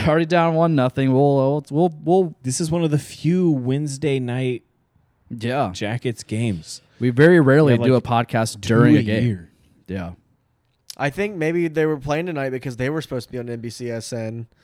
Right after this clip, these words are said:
Speaker 1: Were they really?
Speaker 3: Maybe, and then got bumped <laughs> because of this game.
Speaker 1: They definitely
Speaker 3: That
Speaker 1: would, they would get bumped for sure.
Speaker 3: Absolutely.
Speaker 1: No
Speaker 2: I'm very
Speaker 1: questions
Speaker 2: much
Speaker 1: asked.
Speaker 2: okay with it.
Speaker 1: Um, <laughs> but, uh, last game, old Bemstrom coming in with a hattie.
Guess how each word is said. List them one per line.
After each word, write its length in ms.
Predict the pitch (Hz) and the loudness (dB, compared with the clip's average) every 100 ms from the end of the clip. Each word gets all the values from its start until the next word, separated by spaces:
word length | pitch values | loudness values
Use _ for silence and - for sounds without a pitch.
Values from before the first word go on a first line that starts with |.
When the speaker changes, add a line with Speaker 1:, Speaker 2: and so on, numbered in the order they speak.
| _ | _
Speaker 1:
Were 80 | 117 | -4
they 100 | 185 | 0
really? 380 | 151 101 120 196 - | 2 2 0 -2 -4
Speaker 3:
Maybe, 400 | 127 135 160 127 | -2 0 2 0
and 100 | 123 | 0
then 100 | 123 | -2
got 200 | 127 127 | -4 0
bumped 300 | 135 147 151 | 2 0 0
<laughs> 0 | |
because 440 | 185 160 - 196 202 | -4 -2 -4 -4 -2
of 80 | |
this 280 | 175 - - | -4 -4 -6
game. 160 | - - - | -10 -12 -4
Speaker 1:
They 260 | 175 123 | 0 0
definitely 400 | 117 135 175 120 | 2 2 2 2
Speaker 3:
That 20 | |
Speaker 1:
would, 140 | 110 104 | 0 2
they 140 | 139 | 4
would 220 | 151 131 | 4 4
get 200 | - 127 | 0 -2
bumped 240 | 107 110 98 | 0 -2 -4
for 200 | - 95 | -10 -12
sure. 320 | - 85 69 - | -12 -14 -16 -16
Speaker 3:
Absolutely. 460 | - 147 - 131 131 | -16 -14 -6 -2 2
Speaker 1:
No 280 | 135 123 113 | 2 2 2
Speaker 2:
I'm 120 | 104 | 2
very 80 | 107 107 104 | 2 2 2
Speaker 1:
questions 60 | 92 | 0
Speaker 2:
much 220 | 80 78 | -2 -4
Speaker 1:
asked. 120 | 87 | -6
Speaker 2:
okay 160 | 90 80 | -6 -6
with 140 | 78 | -8
it. 140 | 78 - _ 90 - | -12 -14 _ -20 -16
Speaker 1:
Um, 560 | 92 104 107 104 104 101 - _ | -8 -4 -2 -2 -4 -6 -14 _
<laughs> 140 | _ | _
but, 460 | 123 175 165 165 - | 6 10 10 8 4
uh, 320 | 156 151 156 | 0 4 4
last 400 | 147 147 202 202 | 4 4 4 2
game, 460 | - 147 131 180 196 _ _ - _ _ _ _ _ - | 2 2 4 0 -6 _ _ -20 _ _ _ _ _ 4
old 200 | 214 - | 4 8
Bemstrom 640 | 262 427 - 403 151 95 95 - | 6 6 2 4 4 2 -8 -4
coming 240 | 226 220 | 2 4
in 60 | 240 | 6
with 140 | 233 | 6
a 60 | 156 | 6
hattie. 540 | 151 190 302 151 226 | 6 4 4 2 -2